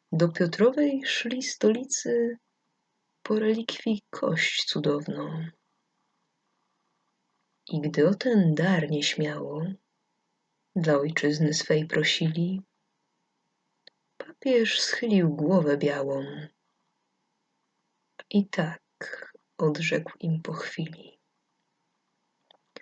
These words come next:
„O Polacy, o pielgrzymi, na cóż wam relikwia nowa?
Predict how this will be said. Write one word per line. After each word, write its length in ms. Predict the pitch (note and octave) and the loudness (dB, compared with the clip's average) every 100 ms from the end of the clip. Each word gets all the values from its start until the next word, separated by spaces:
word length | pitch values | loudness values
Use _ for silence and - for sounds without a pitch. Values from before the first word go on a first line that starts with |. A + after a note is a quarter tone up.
| _ | _
„O 60 | A3 | -2
Polacy, 880 | F#3 F#3 F3 F3+ F#3 - - D#3+ D#3+ _ _ _ _ _ _ | 4 8 10 8 6 0 -2 -2 -6 _ _ _ _ _ _
o 120 | - A3+ | 0 2
pielgrzymi, 1200 | - A#3+ A#3 G#3 G3+ F#3 A#3 A3+ D#3 D3 D#3 - _ _ _ _ _ _ _ _ _ - | 2 6 8 10 10 10 8 8 6 4 -6 -10 _ _ _ _ _ _ _ _ _ -8
na 320 | B3 B3 A#3+ | 0 2 2
cóż 340 | A3+ - D3+ D#3 | 0 0 2 2
wam 240 | C#3+ D3 | 0 2
relikwia 580 | D#3 D3 D#3+ E3 - C#3 | 2 2 2 -4 -6 -4
nowa? 600 | C#3+ D3 D3+ - - | -4 -8 -8 -12 -16